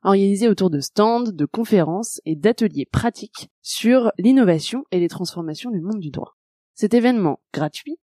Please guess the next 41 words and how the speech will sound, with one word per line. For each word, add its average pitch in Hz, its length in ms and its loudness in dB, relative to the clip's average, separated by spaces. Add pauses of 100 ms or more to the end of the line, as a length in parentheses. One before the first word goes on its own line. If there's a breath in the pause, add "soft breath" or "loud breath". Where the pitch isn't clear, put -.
(100)
organisé 220 540 2
par 151 240 2
Open 226 340 2
Law, 180 280 2 (180)
une 156 140 -10
association 165 480 -6
qui - 100 -16
promeut 160 320 -6
l'innovation 175 720 0
dans 151 80 -10
le 147 80 -8
domaine 143 260 -8
du 131 100 -18
droit, 175 260 0 (240)
et 180 80 0
Village 220 320 4
de 190 80 4
la 160 80 4
Justice, 156 500 -6
un 143 140 -8
média 170 320 0
de 139 80 0
référence 202 680 -2
pour 151 140 -6
les 139 80 -6
professionnels 151 560 -8
du 131 100 -20
droit, 139 240 -6 (440)
mêle 247 340 2
à 247 80 4
la 254 100 4
fois 175 360 -2 (200)
des 233 160 -2
acteurs 226 280 -4
de 170 80 -2
la 147 120 -4
legal 139 320 -10
tech 226 220 -6 (400)
et 196 100 2
de 151 60 -6
l'innovation, 147 580 -8